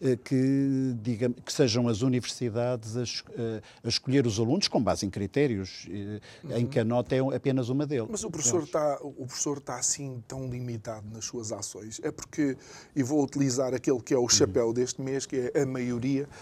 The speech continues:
Speaker 2: A maioria de nós, eh, pensa que o professor tem alguma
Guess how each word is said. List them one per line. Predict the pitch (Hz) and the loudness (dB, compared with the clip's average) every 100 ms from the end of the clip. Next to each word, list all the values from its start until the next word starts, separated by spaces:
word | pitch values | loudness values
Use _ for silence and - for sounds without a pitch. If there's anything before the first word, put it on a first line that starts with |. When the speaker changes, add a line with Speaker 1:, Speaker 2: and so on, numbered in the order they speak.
| - - - | -20 -6 2
Speaker 2:
A | 254 | 2
maioria | 240 156 127 131 135 147 | 6 6 6 4 2 2
de | 160 | 2
nós, | 160 135 151 170 - - - - 185 | 0 0 -2 -4 -10 -12 -20 -6 -2
eh, | |
pensa | 175 185 180 185 | 0 0 0 0
que | 185 | 0
o | 170 | 2
professor | 175 165 - 165 160 | 2 2 2 2 0
tem | 165 160 151 | -2 -2 0
alguma | 143 135 143 143 143 | 0 2 2 2 0